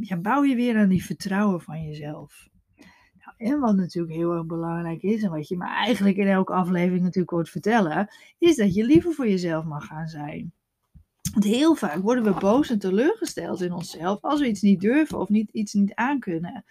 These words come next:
Maar dat boos worden op jezelf, dat is weer allemaal stress. En dat willen we natuurlijk juist vermijden. En dus spreek veel liever tegen jezelf en wees trots op elke stap die je zet. En wees vooral niet boos als je een terugval hebt of als het een keertje niet lukt.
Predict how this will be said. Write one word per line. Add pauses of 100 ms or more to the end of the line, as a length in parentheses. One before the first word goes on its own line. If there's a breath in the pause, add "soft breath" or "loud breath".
(600 soft breath)
Maar
dat
boos
worden
op
jezelf,
dat
is
weer
allemaal
stress.
En
dat
willen
we
natuurlijk
juist
vermijden. (540 soft breath)
En
dus
spreek
veel
liever
tegen
jezelf
en
wees
trots
op
elke
stap
die
je
zet.
En
wees
vooral
niet
boos
als
je
een
terugval
hebt
of
als
het
een
keertje
niet
lukt.